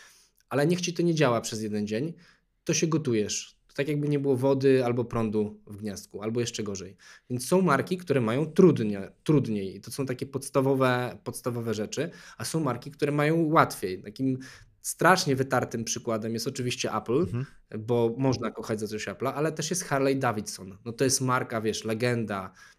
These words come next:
Speaker 1: Jakby tam jest historia za tą marką. To nie jest tylko prąd w gniazdku. Nie
Speaker 2: Mhm.
Speaker 1: możesz, jakby prąd w gniazdku nie może być ani eko, ani bio, ani fit. Nic z tym nie zrobisz.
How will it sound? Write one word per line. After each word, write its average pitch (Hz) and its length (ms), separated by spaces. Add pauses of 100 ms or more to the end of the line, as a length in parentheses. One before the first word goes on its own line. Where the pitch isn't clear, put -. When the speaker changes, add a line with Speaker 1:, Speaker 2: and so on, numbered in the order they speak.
(280)
Speaker 1:
Jakby 117 200
tam 135 260
jest 135 200
historia 123 540
za 101 120
tą 113 140
marką. 110 420
To 131 100
nie 156 120
jest 143 160
tylko 110 180
prąd 117 280
w 104 60
gniazdku. 104 480
Nie 113 100
Speaker 2:
Mhm. 139 60
Speaker 1:
możesz, 143 220
jakby 110 540
prąd 143 340
w 120 40
gniazdku 139 300
nie 131 80
może 123 180
być - 140
ani 135 240
eko, 131 320
ani 120 220
bio, 123 320
ani 117 220
fit. 135 320 (440)
Nic 180 220
z - 40
tym 170 120
nie 156 100
zrobisz. 101 480